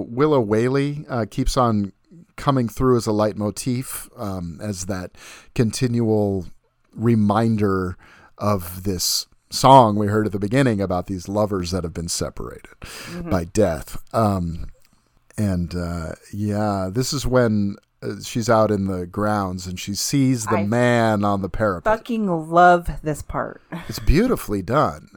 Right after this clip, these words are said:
Speaker 1: And there's, uh, between sound design and image, it's like,
Speaker 2: Yes.
Speaker 1: oh gosh. Um, so first she sees the man and there's that sunlight. It's like the sun gets really, really bright.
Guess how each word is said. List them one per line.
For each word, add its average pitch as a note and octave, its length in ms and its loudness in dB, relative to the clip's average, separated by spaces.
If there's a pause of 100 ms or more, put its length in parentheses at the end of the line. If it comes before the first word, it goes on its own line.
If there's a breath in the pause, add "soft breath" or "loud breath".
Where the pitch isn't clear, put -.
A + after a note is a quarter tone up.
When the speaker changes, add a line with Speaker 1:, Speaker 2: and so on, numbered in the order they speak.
Speaker 1:
And G#2 500 -2
there's, A#2+ 440 0
uh, A2 540 -2 (580)
between C3 320 4
sound D3 320 2
design B2 320 2
and G2+ 100 0
image, G2+ 380 -2
it's F#2+ 180 -8
like, F#2+ 440 -2
Speaker 2:
Yes. F3+ 200 4
Speaker 1:
oh A2 380 4
gosh. G#2 480 -6 (600 loud breath)
Um, A2+ 440 2
so C3 240 4
first G#3+ 260 4
she A3+ 120 -2
sees F3+ 260 -4
the E3+ 80 0
man C3 180 2
and C3 140 4
there's B2 180 4
that A#2+ 240 2
sunlight. F3 540 4
It's - 120 -4
like D3+ 140 4
the A#2 80 -2
sun G3+ 280 4
gets C3 220 2
really, D#3+ 300 6
really D3 220 6
bright. G#2+ 320 -2